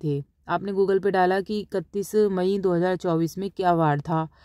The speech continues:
तो आपको पता लग जाएगी, क्योंकि कैलेंडर तो इतना पुराना मिलने का नहीं है। आप Google पे डाल के पूछें कि इकतीस मई दो हज़ार चौबीस को क्या वार था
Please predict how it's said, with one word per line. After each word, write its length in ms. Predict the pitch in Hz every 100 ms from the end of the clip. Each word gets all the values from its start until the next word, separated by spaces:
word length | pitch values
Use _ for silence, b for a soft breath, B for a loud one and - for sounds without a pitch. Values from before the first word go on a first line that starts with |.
| B B B _
तो 200 | 226 240
आपको 440 | 240 196 196 - 214
पता 260 | 208 196
लग 160 | 202 185
जाएगी, 340 | 185 180 202
क्योंकि 260 | 208 208 220
कैलेंडर 420 | 214 202 208 208
तो 100 | 214
इतना 200 | 208 208
पुराना 360 | 208 202 196 202
मिलने 260 | 202 196
का 100 | 196
नहीं 140 | 202 208
है। 60 |
आप 100 | 214
Google 280 | 196 190 190
पे 100 | 196
डाल 260 | 185 180 180
के 180 | 202
पूछें 520 | 196 _ - 185 190 196
कि 80 |
इकतीस 400 | 220 190 170 202
मई 160 | 190 190
दो 120 | 185
हज़ार 180 | 175 180
चौबीस 320 | 175 175 170
को 120 | -
क्या 220 | 226 190 160
वार 220 | 156 151
था 260 | 175 160